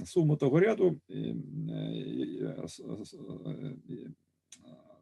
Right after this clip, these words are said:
що відповідає, який дорівнює, е,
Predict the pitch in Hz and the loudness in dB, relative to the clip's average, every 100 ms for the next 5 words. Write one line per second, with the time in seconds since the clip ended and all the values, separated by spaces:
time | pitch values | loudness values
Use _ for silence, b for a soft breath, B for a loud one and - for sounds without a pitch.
0 | _ _ _ _ _ _ _ _ - 185 | _ _ _ _ _ _ _ _ 4 6
1 | 165 139 143 139 139 170 156 120 117 113 | 6 4 4 4 6 6 6 4 2 2
2 | 147 123 131 156 151 127 117 113 - 107 | 2 6 6 8 6 2 0 -2 -4 -6